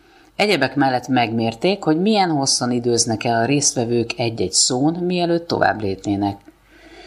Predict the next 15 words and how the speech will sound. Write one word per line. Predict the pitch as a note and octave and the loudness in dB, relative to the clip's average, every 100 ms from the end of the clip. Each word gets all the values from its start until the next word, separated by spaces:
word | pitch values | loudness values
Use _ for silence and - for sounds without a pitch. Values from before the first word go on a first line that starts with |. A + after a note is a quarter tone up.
| - - | -20 -6
A | D3+ | 0
kutatók | B3+ B3 - E3+ F#3 | 2 2 4 4 4
egy | F3 - | 0 -2
algoritmust | E3 D3+ A2+ A2 A2+ A2+ A2 | 0 0 0 -2 -2 -4 -6
készítettek, | - B2+ - A#2+ A#2+ A#2 E3 E3 - | -2 -2 -2 -2 -4 -2 -2 -2 -2
amely | C3 B2+ B2 | 0 0 2
a | A#2+ | 2
mért | D#3 G#3+ - | 2 2 0
adatokat | B2+ A#2+ A#2 A2 D#3+ D#3+ - | 0 0 0 0 0 -2 -2
összehasonlította | C#3 - A2+ A#2+ - B2+ C3+ C3+ C3 - C#3+ - | -2 0 0 0 0 2 0 0 -2 0 0 0
angol | B2+ B2+ C3 C#3 D3 | -2 0 2 0 0
anyanyelvű | D3+ C#3 A2+ A2 A2+ A#2+ | 0 2 0 0 -2 0
olvasók | A#2+ B2 A2 G#2 - C3 F3 | 0 0 0 0 0 0 -2
hasonló | - D3 - A2+ G2+ | -2 -2 0 -2 0
eredményeivel, | B2+ E3 D3+ C#3+ B2+ A#2+ A#2 A2+ | 0 2 2 0 0 -2 0 0